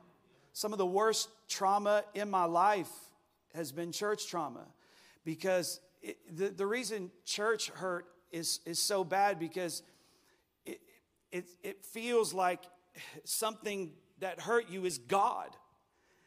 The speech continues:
The thing that hurt you is God. The people that hurt you represent God. And sometimes church hurt can be some of the worst hurt, because that place, those people were supposed to represent God.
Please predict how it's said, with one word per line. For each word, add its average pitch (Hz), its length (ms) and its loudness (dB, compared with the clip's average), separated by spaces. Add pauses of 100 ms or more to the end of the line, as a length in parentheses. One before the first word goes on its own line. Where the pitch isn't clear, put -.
(180)
The 156 100 -6
thing 220 260 -2
that 196 100 2
hurt 202 240 -2
you 180 240 -10
is 214 260 0
God. 131 380 -4
The 147 80 -10
people 202 280 -4
that 170 180 0
hurt 196 200 -2
you 196 140 -8
represent 196 720 -2
God. 143 180 -4
And 139 100 -8
sometimes 202 480 -6
church 226 340 -4
hurt 202 180 -6
can 190 80 -12
be 180 100 -10
some 196 160 -6
of 185 60 -10
the 165 80 -6
worst 202 320 -2
hurt, 180 180 -6
because 180 380 -6 (480)
that 214 320 2
place, 196 500 2
those 214 380 2
people 220 500 -6
were 175 140 -4
supposed 185 400 -6
to 185 80 -10
represent 180 600 -8
God. 175 380 2